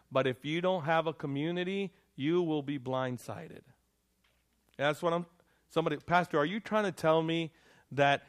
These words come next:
if I read my Word daily and if I pray daily and that if I, if I, if I'm doing this all the time and I am not sinning,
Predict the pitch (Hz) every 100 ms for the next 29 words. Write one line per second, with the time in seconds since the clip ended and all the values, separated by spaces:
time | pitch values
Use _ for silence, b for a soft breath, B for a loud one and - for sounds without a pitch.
0 | b - - 143 143 175 170 160 165 160
1 | 131 127 127 127 127 - B - 135 131
2 | 139 135 - 151 160 180 143 120 117 113
3 | 113 113 - b b 127 127 135 - 143
4 | - 135 131 127 - B B 127 123 139
5 | 135 139 131 - 127 127 147 180 170 160
6 | 143 - 139 156 185 180 - 131 117 117
7 | 120 123 127 127 147 - - 139 110 104